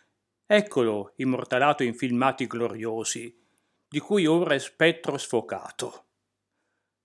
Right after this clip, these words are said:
Una replica che lo distrae dalla propria specchiata presenza, in balia di rimorsi letali. I più lo credono morto,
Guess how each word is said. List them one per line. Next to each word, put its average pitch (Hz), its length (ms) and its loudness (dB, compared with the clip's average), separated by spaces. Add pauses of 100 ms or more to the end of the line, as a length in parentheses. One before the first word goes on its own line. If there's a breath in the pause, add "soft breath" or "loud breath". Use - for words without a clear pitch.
(160)
Una 170 280 2
replica 123 680 4
che 117 100 -6
lo 113 80 0
distrae 127 600 2
dalla 107 200 -6
propria 123 360 -2
specchiata 135 600 0
presenza, 117 920 -4 (360)
in 151 200 2
balia 156 280 6
di 139 120 2
rimorsi 127 520 0
letali. - 560 -6 (1500)
I 196 140 2
più 143 320 2
lo 127 120 0
credono 127 460 0
morto, 117 680 -2